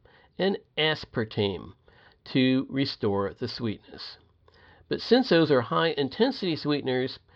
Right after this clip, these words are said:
they only needed to use minuscule amounts. To replace the lost sugar volume, they again used a modified food starch.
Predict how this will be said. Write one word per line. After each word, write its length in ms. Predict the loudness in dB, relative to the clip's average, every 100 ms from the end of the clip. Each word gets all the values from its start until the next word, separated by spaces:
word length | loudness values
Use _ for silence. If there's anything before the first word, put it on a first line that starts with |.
| -20 -20 _
they 160 | -2 -2 4
only 340 | 4 6 4
needed 320 | 4 4 2
to 100 | -2
use 420 | -2 -2 -2 -4 -6
minuscule 800 | 0 2 4 2 -2 -4 -2 -2 -2
amounts. 640 | -6 -6 -8 -14 -18 -20 -20 _ _ _ -20 -20 -20 _ 0
To 260 | 2 2 -2 -2
replace 440 | -2 2 2 2
the 100 | 0
lost 500 | 4 4 4 2 -8 -20 _ _ _
sugar 480 | -12 -4 -2 2 2
volume, 640 | 2 2 2 0 -2 -4 -12 _ -20 -20 _ 2
they 220 | 2 2
again 480 | 0 4 6 6 4
used 580 | 0 0 -2 -6 -14 -20 _ _ -4
a 100 | 0
modified 720 | 2 2 2 -2 -2 -2 -4
food 300 | -6 -6 -6
starch. 520 | -8 -10 -10 -12 -16